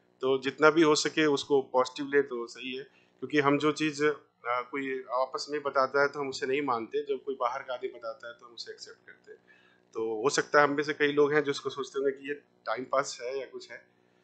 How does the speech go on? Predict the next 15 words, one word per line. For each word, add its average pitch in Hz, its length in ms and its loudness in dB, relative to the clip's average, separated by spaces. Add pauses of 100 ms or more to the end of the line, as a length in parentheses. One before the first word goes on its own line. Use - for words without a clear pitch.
(260)
लेकिन 143 260 0
ये, 143 200 2
ये 147 240 2
है 147 160 4
कि 151 280 -4 (460)
मुझे 127 180 -2
जो 139 140 2
सही 139 200 -2
लगा 139 340 2
तो 113 400 -6
मैंने 117 200 -2
उसको 117 200 -6
इससे 120 180 -8
relate 117 300 -14
किया। 104 220 -16